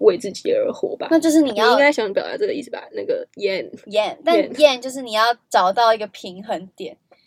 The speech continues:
Speaker 2: 你要让自己有放松的时间，你才不会觉得你一直被压着。就是你一定有滑手机的时间吧？那你这个时候就可以去做一些放松的事啊。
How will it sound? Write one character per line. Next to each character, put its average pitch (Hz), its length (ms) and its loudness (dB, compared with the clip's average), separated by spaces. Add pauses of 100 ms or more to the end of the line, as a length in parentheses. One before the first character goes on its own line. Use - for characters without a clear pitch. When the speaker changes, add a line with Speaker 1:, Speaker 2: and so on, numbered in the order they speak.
(120)
Speaker 2:
你 220 80 -14
要 285 180 2
让 311 240 2
自 269 140 -14
己 196 360 -14
有 185 140 -4
放 202 300 0
松 185 200 -10
的 180 100 -10
时 - 240 -16
间， 170 240 -10
你 175 80 -14
才 214 180 -4
不 214 120 -8
会 247 140 0
觉 202 200 -10
得 185 80 -8
你 185 100 -14
一 196 60 -12
直 190 80 -14
被 214 140 -10 (120)
压 175 320 -2
着。 - 280 -18 (520)
就 392 100 -10
是 415 160 -6
你 277 120 -4
一 254 60 -4
定 349 160 -4
有 247 160 0
滑 226 220 2
手 214 200 -4
机 202 160 -12
的 196 60 -8
时 175 260 -14
间 180 260 -12
吧？ - 220 -10 (520)
那 381 60 -2
你 294 60 -2
这 330 120 -4
个 330 80 2
时 294 100 -4
候 277 80 -2
就 294 80 -6
可 277 140 -6
以 226 60 -8
去 247 60 -12
做 254 220 -8
一 - 20 -6
些 254 140 -8
放 247 300 -8
松 208 180 -14
的 185 80 -14
事 190 320 -12
啊。 165 220 -8